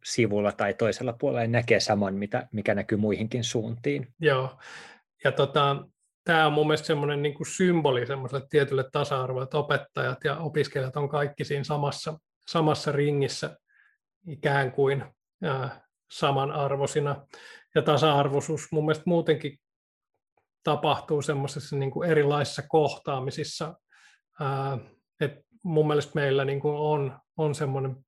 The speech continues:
Speaker 2: aika vahva, vahva eetos siihen, että me ikään kuin kohdataan opiskelijat samalla tasolla heidän kanssaan, ei, ei pyritä olla jotain sen ihmeempää.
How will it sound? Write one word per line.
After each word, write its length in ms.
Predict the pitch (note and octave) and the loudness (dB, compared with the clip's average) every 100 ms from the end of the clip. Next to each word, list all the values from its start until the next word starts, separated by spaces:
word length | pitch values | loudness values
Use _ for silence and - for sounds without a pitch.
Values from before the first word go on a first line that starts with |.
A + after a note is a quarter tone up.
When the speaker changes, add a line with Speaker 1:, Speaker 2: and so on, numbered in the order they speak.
| _ _ - - _ _ | _ _ -20 -20 _ _
Speaker 2:
aika 340 | D3 C#3+ D3 | -2 0 2
vahva, 500 | D#3 D3 C#3 C#3 - _ _ _ _ E3+ | 4 4 2 -2 -6 _ _ _ _ -2
vahva 400 | D#3+ D3 C#3+ C#3+ | 2 2 2 2
eetos 520 | D#3+ D3+ D3 C#3+ - | 2 2 0 -4 -6
siihen, 280 | C#3+ C#3 C#3 | -4 -2 -2
että 160 | C3+ D3 | -6 -8
me 160 | C#3+ _ _ _ _ | -10 _ _ _ _
ikään 220 | - D3 | -2 -2
kuin 120 | C#3 - | 0 2
kohdataan 640 | D#3 C3+ C#3 C3 C3+ C#3+ | 2 4 -2 -4 -6 -6
opiskelijat 680 | D#3 D3 C#3+ - C#3 C#3 - - _ _ _ _ _ _ - | -8 -4 -4 -2 -2 -2 -8 -20 _ _ _ _ _ _ 0
samalla 380 | D#3 C#3+ C#3 | 2 4 2
tasolla 540 | C3 C#3+ C#3+ C#3 B2+ B2+ | 2 0 0 -2 -4 -4
heidän 300 | C#3 C#3 C3+ | -4 -4 -6
kanssaan, 580 | D3 C#3 C3+ - C#3 C#3 | -4 -4 -6 -10 -8 -6
ei, 180 | C#3+ D#3+ | -6 0
ei 160 | D#3 | 0
pyritä 440 | C#3+ D3 C#3 C#3 D3 | 0 0 0 -2 -4
olla 360 | C#3+ C#3+ C#3 - _ _ _ - | -4 -4 -6 -10 _ _ _ -4
jotain 380 | C3+ C#3 B2+ C3+ - _ - - _ _ | -4 -2 -4 -6 -12 _ -20 -20 _ _
sen 240 | - C#3+ | -2 0
ihmeempää. 920 | D3+ D#3 C3+ D#3 D#3 E3 E3 D#3 - | 2 0 0 0 -4 -4 -2 -2 -4